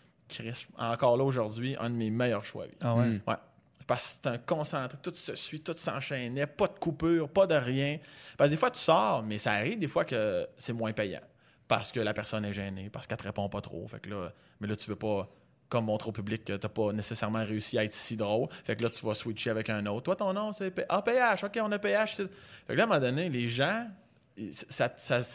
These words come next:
Speaker 1: ils se décollent de ton show, sont moins dans l'histoire.
Speaker 2: Mhm.
Speaker 1: Puis quand tu repars après, c'est comme si ça faisait un, «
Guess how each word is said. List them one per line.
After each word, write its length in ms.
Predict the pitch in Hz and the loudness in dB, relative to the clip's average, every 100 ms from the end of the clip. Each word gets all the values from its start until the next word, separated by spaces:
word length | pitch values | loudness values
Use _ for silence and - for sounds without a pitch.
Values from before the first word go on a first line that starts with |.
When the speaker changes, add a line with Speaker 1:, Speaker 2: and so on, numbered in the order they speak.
| - - - - _ _ _ _ _ - | -6 -6 -8 -12 _ _ _ _ _ -4
Speaker 1:
ils 80 | 131 | 0
se 60 | |
décollent 300 | 139 143 151 | 0 2 2
de 80 | 135 | 0
ton 200 | 120 110 | -2 -6
show, 300 | - 139 - - - | -4 -6 -6 -16 -10
sont 180 | - 117 | -2 0
moins 160 | 123 127 | 2 2
dans 100 | 117 | 2
l'histoire. 520 | 110 113 104 117 185 - - | -2 -2 -2 -4 -10 -10 -4
Speaker 2:
Mhm. 260 | 117 110 | -2 -4
Speaker 1:
Puis 0 | - | -2
quand 100 | 135 | -2
tu 80 | 117 | -2
repars 300 | - 123 110 | 0 0 0
après, 280 | 110 117 135 | -4 -6 -8
c'est 120 | - | -2
comme 180 | 151 160 | -2 -2
si 160 | - | -6
ça 140 | 156 127 | -4 -6
faisait 260 | - 107 135 | -6 -2 0
un, « 240 | 120 | 0